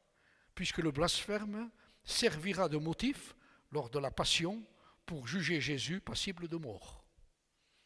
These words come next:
Qui peut pardonner les péchés, sinon Dieu seul ? Et autrement dit, lors de ce passage, il se produit un tournant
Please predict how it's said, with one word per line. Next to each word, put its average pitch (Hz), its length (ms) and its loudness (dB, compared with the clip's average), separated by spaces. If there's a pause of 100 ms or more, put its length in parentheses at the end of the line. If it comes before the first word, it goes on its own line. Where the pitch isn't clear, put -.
(1300)
Qui 294 140 8
peut 262 160 6
pardonner 196 560 2
les 196 80 2
péchés, 120 480 2 (800)
sinon 190 680 0
Dieu 139 160 -2
seul ? 131 260 0 (1400)
Et 226 80 0
autrement 220 380 0
dit, 131 260 0 (800)
lors 175 180 0
de 214 80 -2
ce - 140 0
passage, 208 520 0 (1080)
il 190 80 -2
se - 140 2
produit 226 540 2
un 202 120 4
tournant 156 480 2